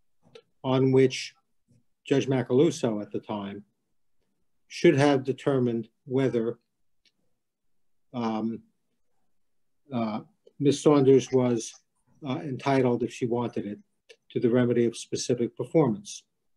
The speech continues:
And if that record supported that, Judge Macaluso would have said, "Okay, you have your choice now. You can take the forty thousand dollars breach, uh, damages, monetary damages for the tortious interference, um,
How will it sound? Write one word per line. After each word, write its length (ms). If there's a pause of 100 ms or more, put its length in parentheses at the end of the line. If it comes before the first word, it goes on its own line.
(220)
And 100
if 80
that 180
record 360
supported 580
that, 280 (460)
Judge 220
Macaluso 720
would 140
have 100
said, 180
"Okay, 340
you 180
have 100
your 100
choice 400
now. 200 (480)
You 100
can 160
take 240
the 80
forty 260
thousand 400
dollars 440
breach, 340 (880)
uh, 160 (180)
damages, 720 (220)
monetary 440
damages 480
for 140
the 80
tortious 480
interference, 720 (960)
um, 440